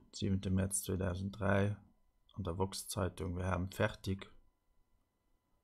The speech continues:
Doch seit September kocht Cortina nur noch auf Sparflamme. Ende Gelände. Auch nicht mehr geschieht.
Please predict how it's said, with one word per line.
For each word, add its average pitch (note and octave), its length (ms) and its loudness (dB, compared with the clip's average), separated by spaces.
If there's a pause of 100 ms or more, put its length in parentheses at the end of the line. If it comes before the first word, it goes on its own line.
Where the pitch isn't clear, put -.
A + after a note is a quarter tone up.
(140)
Doch F#2+ 140 -4
seit G2 300 2
September G2 520 4
kocht - 300 -6
Cortina F2+ 540 0
nur F2 140 0
noch F2 180 -2
auf - 140 -8
Sparflamme. G#2 840 2 (1900)
Ende G2 340 6
Gelände. B2 720 2 (1200)
Auch A#2+ 200 0
nicht A2 340 0
mehr A2 80 0
geschieht. G#2+ 420 -4